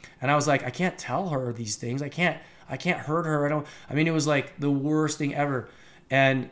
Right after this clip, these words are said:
literally I was suicidal. And then, and then I had a person hold space for me that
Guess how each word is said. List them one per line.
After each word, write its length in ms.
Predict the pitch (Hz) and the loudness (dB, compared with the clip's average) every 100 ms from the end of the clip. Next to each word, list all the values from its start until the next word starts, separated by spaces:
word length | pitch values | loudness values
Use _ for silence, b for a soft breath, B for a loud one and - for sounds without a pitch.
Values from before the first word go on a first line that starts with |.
| - | 0
literally 340 | 156 170 147 | 4 6 6
I 60 | 131 | 4
was 140 | 120 | 2
suicidal. 520 | 127 110 120 110 101 - - b b b | -2 -2 -2 -2 -6 -14 -20 b b b
And 160 | 135 147 | 2 4
then, 300 | 151 139 123 - - - - _ _ _ | 4 4 -2 -14 -20 -20 -20 _ _ _
and 160 | 139 147 | 0 4
then 80 | 151 | 4
I 100 | 147 | 4
had 280 | 143 151 | 6 6
a 60 | 147 | 6
person 480 | - 151 151 151 143 | 2 0 0 0 0
hold 180 | 139 123 | -2 -4
space 380 | - 135 147 | 0 2 2
for 120 | - 135 | 0 0
me 380 | 120 117 117 117 b b b b _ - | -2 -2 -6 -8 b b b b _ -6
that 540 | 127 135 127 120 - | 6 8 8 4 -2